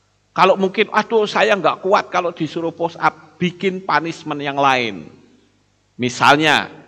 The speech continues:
"Kalau aku sampai tidak bisa ber-, tidak berdoa hari ini, kalau sampai aku tidak beribadah hari ini,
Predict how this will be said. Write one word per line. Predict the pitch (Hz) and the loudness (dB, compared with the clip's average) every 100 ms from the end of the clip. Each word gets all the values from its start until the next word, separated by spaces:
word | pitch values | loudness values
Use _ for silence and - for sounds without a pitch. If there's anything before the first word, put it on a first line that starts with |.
| _ _ _ _ _ | _ _ _ _ _
"Kalau | 98 98 101 | -4 -2 0
aku | 165 240 | 0 0
sampai | 226 190 196 185 | 0 0 0 -4
tidak | 175 165 143 | -2 0 0
bisa | 147 147 | 0 -2
ber-, | 139 151 - | 0 -4 -4
tidak | 165 147 127 - | -6 0 -2 -2
berdoa | 120 - 180 180 | -8 -2 0 2
hari | 151 147 139 | 0 -2 -4
ini, | 135 110 78 - - _ _ - | -8 -8 -10 -16 -20 _ _ -6
kalau | 107 127 | -4 -4
sampai | - 180 202 208 | -4 -2 0 0
aku | 185 190 | -2 -2
tidak | 208 196 - - | -4 -4 -4 -2
beribadah | 165 185 190 180 175 151 | -4 -4 -2 0 0 -2
hari | 151 143 131 | -2 -4 -4
ini, | 135 107 69 | -8 -8 -12